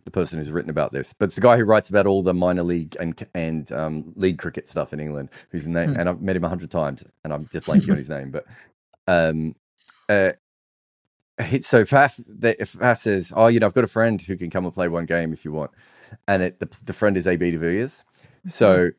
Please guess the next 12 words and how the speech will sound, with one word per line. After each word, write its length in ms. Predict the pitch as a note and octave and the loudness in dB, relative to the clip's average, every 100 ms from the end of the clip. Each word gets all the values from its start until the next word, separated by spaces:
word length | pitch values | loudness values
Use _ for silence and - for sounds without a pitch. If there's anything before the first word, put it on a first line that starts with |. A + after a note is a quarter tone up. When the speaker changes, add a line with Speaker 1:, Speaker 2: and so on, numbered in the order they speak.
| _ | _
Speaker 1:
for 260 | - A2+ - | 0 0 4
a 120 | F#2+ | 2
league 520 | F#2+ G2 A2+ B2 A2 - | 4 4 4 4 0 -14
cricket 320 | - - - - | -6 -6 -6 -6
game, 380 | D2 D2 D2+ - _ _ _ _ _ | -6 -6 -10 -16 _ _ _ _ _
Faf 240 | - G3 - | 0 0 0
du 100 | G3+ | -4
Plessis 300 | G2 F2+ F2 | -2 -2 -4
was 120 | E2 | -6
fielding 200 | E2+ D#2+ | -4 -4
at 120 | D#2+ | -6
point, 480 | - D#2+ D2 - | -8 -8 -8 -12